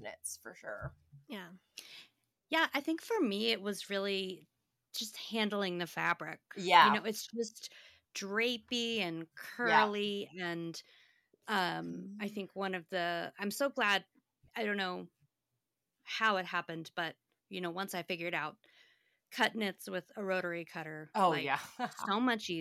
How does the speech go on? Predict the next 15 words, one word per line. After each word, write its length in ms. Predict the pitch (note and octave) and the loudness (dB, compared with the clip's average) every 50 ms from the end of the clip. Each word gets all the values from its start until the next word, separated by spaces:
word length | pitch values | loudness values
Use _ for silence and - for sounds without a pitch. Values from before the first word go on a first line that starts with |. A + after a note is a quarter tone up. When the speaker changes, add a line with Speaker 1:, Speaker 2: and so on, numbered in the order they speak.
| D#3 - | -6 -6
Speaker 2:
Oh, 340 | - A3 A3 G#3+ G#3 D#3+ D#3+ | -6 -4 -2 -2 -2 -2 -4
Speaker 3:
easier. 160 | E3 - F3+ F#3 | -4 -6 -6 -8
Speaker 2:
yes. 0 | |
Speaker 1:
Yeah. 280 | F#3+ F#3 - D#3 D3 - | -8 -8 -4 -2 0 2
Speaker 3:
Um, 580 | A3 G#3 F#3+ F3+ F3 F3 E3+ F3 E3+ F3 E3+ - _ _ _ _ _ _ - | 4 4 4 4 2 -2 -4 -4 -6 -8 -10 -14 _ _ _ _ _ _ -8
and, 560 | A3+ G3+ G3 F#3 F3+ F3+ F3+ F3 E3+ E3+ E3+ - - - C#3 C#3 - - - - - - _ - | -4 -4 -2 -2 -2 -2 -4 -4 -6 -8 -10 -10 -12 -14 -16 -20 -20 -20 -20 -20 -20 -18 _ -8
you 60 | F#4 | -4
know, 80 | G#4 G4+ | -4 -2
just, 260 | - G4 F#4+ - - - - - | -2 -4 -6 -8 -10 -12 -6 -2
yeah, 180 | E4 F4 - - _ - | 0 0 0 0 _ -8
I 40 | A#3+ - | -8 -4
think 160 | D#4 D#4+ F4 | -4 -4 -4
it's 160 | E4 - - | -6 -6 -6
really 240 | C#4 C#4+ C#4+ C#4+ C4+ | -4 -4 -4 -4 -6
just 380 | - B3 G#3+ - - - - | -6 -10 -10 -12 -14 -18 -20